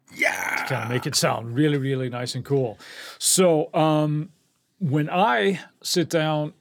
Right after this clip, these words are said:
Speaker 2: and do that, let's say, I mean, if I'm part of the production team and I'm perhaps the engineer at the, the guitar recording session, I kinda have an idea where I want things to be. But the first thing I would do, um,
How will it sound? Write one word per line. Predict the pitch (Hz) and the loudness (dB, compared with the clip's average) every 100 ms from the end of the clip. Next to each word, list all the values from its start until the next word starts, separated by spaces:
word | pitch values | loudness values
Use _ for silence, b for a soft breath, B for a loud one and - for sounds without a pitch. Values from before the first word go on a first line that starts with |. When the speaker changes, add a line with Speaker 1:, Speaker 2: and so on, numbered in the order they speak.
| - | -4
Speaker 2:
and | 147 143 143 131 | -2 -2 -2 -2
do | 131 131 | -2 -2
that, | 127 127 | -2 -2
let's | 139 156 - | 0 2 4
say, | 190 170 165 143 b b b b _ _ | 4 4 4 0 b b b b _ _
I | 180 | 0
mean, | 175 196 | 2 2
if | 180 - | 0 2
I'm | 185 190 | 2 2
part | - 190 175 175 | 0 2 0 2
of | 160 156 131 - _ | 2 2 0 -8 _
the | 131 135 | -6 -4
production | 139 139 135 147 | 0 -2 0 -4
team | 131 151 143 131 | -2 0 0 0
and | 131 | -2
I'm | 127 127 - - | -4 -6 -14 -14
perhaps | - 127 131 | -2 -2 -2
the | - | -2
engineer | 131 123 123 127 127 - | -2 -2 -2 -2 -2 -4
at | 139 127 123 - | -4 -2 -4 -4
the, | 127 117 104 | -6 -6 -8
the | 120 110 | -12 -10
guitar | 123 135 123 | -6 -4 -2
recording | 117 120 131 120 | -4 -6 -8 -6
session, | 113 131 117 131 110 B B B | -6 -6 -6 -8 -12 B B B
I | 151 165 | 0 0
kinda | - - 196 202 165 | -2 -2 0 2 0
have | 147 147 | 0 0
an | 143 | 0
idea | 131 120 127 | -2 -2 -2
where | 120 127 | 0 -2
I | 123 | -2
want | 120 123 | -4 -6
things | - 117 - | -8 -10 -10
to | 117 | -8
be. | 110 127 135 B B B | -6 -6 -8 B B B
But | 139 | -2
the | 160 | 0
first | - 202 208 - | 0 2 2 2
thing | 180 165 160 | -2 -2 -2
I | 151 | 0
would | 143 135 | 2 0
do, | 117 135 135 131 139 - | -2 0 0 -2 -6 -8
um, | 131 123 120 123 | -4 -4 -4 -8